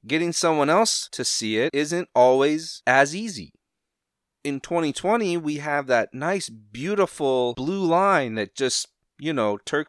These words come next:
takes that ninety degree turn straight up, middle of the night or four A M. All those hundreds of thousands or millions of votes that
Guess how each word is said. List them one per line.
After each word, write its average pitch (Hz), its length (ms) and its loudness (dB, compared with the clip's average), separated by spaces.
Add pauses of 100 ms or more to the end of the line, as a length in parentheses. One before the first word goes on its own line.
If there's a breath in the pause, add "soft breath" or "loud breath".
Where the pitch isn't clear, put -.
(100)
takes 156 220 -6
that 127 160 2
ninety 143 300 0
degree 151 260 -6
turn 151 500 -4
straight 135 600 -4
up, 151 240 -2
middle 123 340 -2
of 151 60 -8
the 151 80 -4
night 147 300 0
or 82 140 -10
four 143 360 0
A 151 160 -2
M. 120 300 -4
All 156 300 8
those 156 340 0
hundreds 156 420 -4
of 135 100 -4
thousands 151 500 2
or 104 80 0
millions 147 380 -2
of 143 120 -6
votes 147 260 0
that 110 180 -8